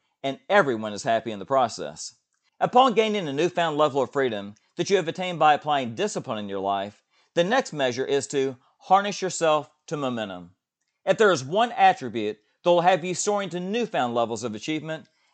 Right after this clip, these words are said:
it will be because you have found the wave of momentum. Let me put it this way. Success built on success.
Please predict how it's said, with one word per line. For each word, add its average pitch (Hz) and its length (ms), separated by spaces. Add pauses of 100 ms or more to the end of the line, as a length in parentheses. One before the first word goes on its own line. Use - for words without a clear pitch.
it 190 80
will 185 120
be 202 160
because 185 340
you 165 120
have 147 120
found 175 300
the 117 80
wave 156 500
of 117 240
momentum. 107 640 (440)
Let 233 140
me 269 100
put 226 160
it - 80
this 196 180
way. 101 380 (320)
Success 214 600
built 160 460
on 147 200
success. 110 720